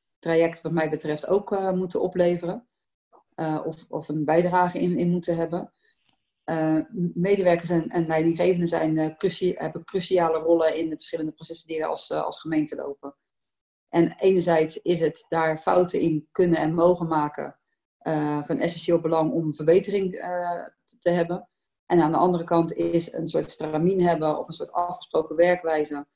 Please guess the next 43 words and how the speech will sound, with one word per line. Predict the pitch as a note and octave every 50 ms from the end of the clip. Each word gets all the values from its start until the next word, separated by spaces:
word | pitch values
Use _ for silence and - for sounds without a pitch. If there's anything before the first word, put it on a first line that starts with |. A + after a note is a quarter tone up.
| _ _ _ _
waar, | - D#3 D#3+ D#3+ - - D3
waar | D#3 D#3+ D#3+ D#3
langs | D#3+ E3+ F3+ F3 D#3+ -
we | D#3+
met | D#3 D3+ D3
elkaar | D#3+ - D#3 D3+ D3+
werken, | D#3 F3 F3+ F3+ - F#3 F#3+ G#3 - - - - _ -
eh, | - E3 D#3+
geeft | - E3+ E3 E3+ -
houvast | F3 E3 F3+ F#3 F3 F3+ F3 F3 F3 - -
aan, | - E3+ E3 D#3+ E3
eh, | D#3+ D#3
de | D#3 E3
manier | E3+ E3+ E3+ E3+ E3
waarop | E3 E3 D#3+ E3 E3
we, | - D#3+ D#3+ D#3+ D#3+ D#3+ _ _ _ _ _ _ _
eh, | - D#3+ D#3 D#3 -
ons | - F3+ E3
werk | - F3 F#3 F3 E3+
kunnen | - E3+ D3+ D3
doen | D3 D3+ D3+ E3
en | - E3
dus | E3+ F3 F3+ -
die | F3 E3
betrouwbaarheid | - - - - G3 F3+ D#3+ D#3 D3+ D3+ D3 C#3
weer | - C#3+ C#3
kunnen | - C#3+ C#3+ C#3+ C3
verhogen. | C#3 C3+ C3+ C3+ C3+ - C#3 C3+ _ _ _ _ _ _ _ _ _ _ _ _ _ _ _ _ -
Dus | E3+ E3+
dat | F3 G3+ G3+
is | G3 F3+
wat | F#3 F3+ F3
het | - -
zou | - E3 D#3+
moeten | E3+ E3 E3 F3+
doen. | E3+ G3+ F3 D3+ D3
Enerzijds | - F3+ F#3+ F#3 E3+ E3+ E3+ D#3+ D3+ D3+ -
ruimte, | D#3+ E3 F3+ F3+ E3+ - E3+ E3+ - -
ruimte | - E3+ E3 E3+ F3 F3 E3+ E3+ E3
geven | D#3 D#3+ - - F#3+ F#3+ F#3+ F3+ E3+
en | - E3+ E3+ D#3+
bieden | F#3 G3+ E3+ D#3+ D3+ D3+ - -
om, | - E3+ D#3 D#3 D3+